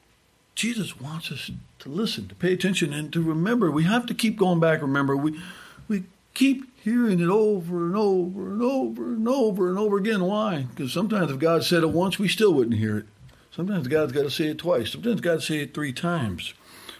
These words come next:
for us to get his attention. And he's telling this, this church of Sardis, he's trying to re-, remind these churches that we saw, he came down there.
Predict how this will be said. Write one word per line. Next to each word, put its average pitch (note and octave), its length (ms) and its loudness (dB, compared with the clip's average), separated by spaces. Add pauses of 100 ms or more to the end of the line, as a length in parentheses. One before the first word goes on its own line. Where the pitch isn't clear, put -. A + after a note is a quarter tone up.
for A#2+ 180 0
us A2+ 120 0
to A#2 100 -4
get A#2+ 120 0
his G2+ 120 -2
attention. G#2 460 -2 (360)
And B2+ 120 2
he's F#3 180 4
telling A3+ 220 6
this, F#3+ 180 4
this E3 100 2
church G#3+ 300 4
of D3+ 80 2
Sardis, A3+ 340 4
he's G3 120 0
trying B3+ 220 2
to D3+ 80 2
re-, B2+ 80 -4 (280)
remind G#3 440 4
these E3+ 140 4
churches A3+ 380 4
that D#3 80 2
we D3+ 80 0
saw, G#3 240 0
he E3+ 80 2
came G#3 240 0
down G#3+ 260 2
there. E3 200 2